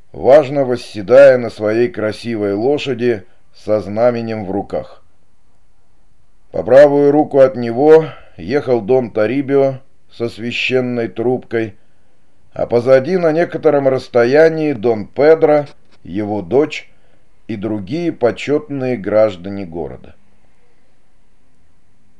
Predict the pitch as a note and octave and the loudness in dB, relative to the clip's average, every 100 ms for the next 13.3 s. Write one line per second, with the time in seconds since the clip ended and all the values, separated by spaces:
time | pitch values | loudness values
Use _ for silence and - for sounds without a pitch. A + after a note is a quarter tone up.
0 | - D#2+ G#2+ C#3 C3+ B2+ - C#3 - A2+ | -20 -6 0 2 2 0 0 -2 -2 -6
1 | G#2 G#2 G2 G#2+ G2 - G2 C#3 C#3 C3+ | -6 -6 -4 -6 -6 -6 -2 -2 -2 -2
2 | A#2+ A#2+ A2 - - - - - G2 G2+ | -2 -2 -4 -20 -20 -20 -20 -6 -4 0
3 | D#3+ E3 A#2+ G#2+ G2+ F#2+ - A#2+ D#3+ D3+ | 0 0 -2 -6 -6 -6 -2 4 6 4
4 | C3+ A2 G2+ - B2+ C#3 C#3+ - G#2+ A2 | -4 -10 -12 -4 4 4 4 -2 -8 -6
5 | F#2+ F#2 G2+ F2+ - B2 A2 G#2+ G#2+ G2 | -6 -4 -6 -6 -8 -8 -8 -8 -6 -6
6 | - - B1+ - - - - - - - | -8 -16 -20 -20 -20 -20 -20 -20 -20 -20
7 | - - G#2 F3 F#3+ - A#2 F#2+ D#2+ D2 | -20 -8 -2 -2 -2 -6 -6 -6 -6 -10
8 | D#2+ C#2+ D2 - - - - - - - | -12 -12 -14 -18 -20 -20 -20 -20 -20 -20
9 | - - - - - - - - - - | -20 -20 -20 -20 -20 -20 -20 -20 -20 -20
10 | D#2 C3 F#3+ F#3 F#3 G3+ F#3 F3+ D#3+ D3+ | -2 2 4 2 2 2 2 2 2 4
11 | D3+ A#2 B2+ C3+ B2+ G2+ A#2 A#2 A#2 A#2+ | 2 0 0 -2 -2 -2 -2 -2 -4 -4
12 | A2+ G2+ G#2 G2+ G2 F#2 - A2 D3 D3 | -6 -6 -6 -6 -8 -12 -6 -4 -4 -4
13 | B2 C3 | -6 -6